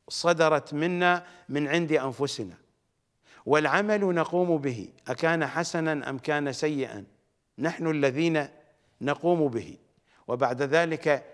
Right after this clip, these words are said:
نحن الذين نثبته في سجل الأعمال،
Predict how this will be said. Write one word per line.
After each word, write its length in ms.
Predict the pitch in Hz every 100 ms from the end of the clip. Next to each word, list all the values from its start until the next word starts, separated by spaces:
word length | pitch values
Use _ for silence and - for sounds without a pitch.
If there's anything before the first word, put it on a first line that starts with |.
| - _
نحن 400 | - - - 180
الذين 760 | 170 147 139 131 160 160 147 - - _ _ _ _ -
نثبته 920 | 139 143 - 175 185 170 143 143 120 - _ _ _ _
في 180 | 135 127
سجل 460 | 135 117 143 139
الأعمال، 640 | 127 110 107 104 120 107